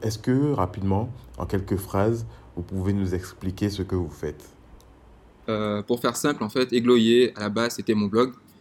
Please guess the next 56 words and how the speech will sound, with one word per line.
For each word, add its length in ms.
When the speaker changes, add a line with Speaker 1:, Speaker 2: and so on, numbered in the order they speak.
Speaker 2:
C'est 120
un 120
blog 260
que 80
j'ai 160
créé 340
pour 180
parler 280
de 80
questions 320
de 80
tourisme, 480
de 100
questions 280
de 80
culture, 480
et 80
pour 180
montrer 280
tout 80
simplement 320
mon 140
pays 340
sous 180
un 100
angle 180
différent. 420
Donc, 200
c'était 180
un 140
peu 180
ce 80
qui 80
m'avait 200
inspiré 360
au 80
départ 280
à 60
créer 280
Égloyer. 420
Donc, 300
euh, 400
pour 180
faire 160
simple, 480
Égloyer, 680
euh, 200
je 80
fais 140
des 120
vidéos 480
sur 220
différents 400
endroits 200
du 120
Bénin. 280